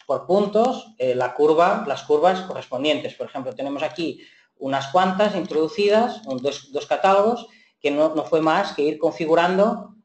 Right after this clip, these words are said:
eh, los puntos de funcionamiento de, del, digamos, de las bombas, la curva de, de la bomba, y el programa utilizará esta curva para dimensionar las arquetas de bombeo, ¿vale?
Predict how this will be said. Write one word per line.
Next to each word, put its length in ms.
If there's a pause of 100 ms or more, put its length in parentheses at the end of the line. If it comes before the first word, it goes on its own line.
(200)
eh, 300
los 180
puntos 320
de 100
funcionamiento 920
de, 480 (220)
del, 320 (320)
digamos, 320
de 60
las 160
bombas, 380
la 140
curva 320
de, 260 (360)
de 100
la 100
bomba, 540
y 180
el 120
programa 240
utilizará 540
esta 260
curva 320
para 180
dimensionar 720 (320)
las 260
arquetas 380
de 60
bombeo, 420 (1160)
¿vale? 300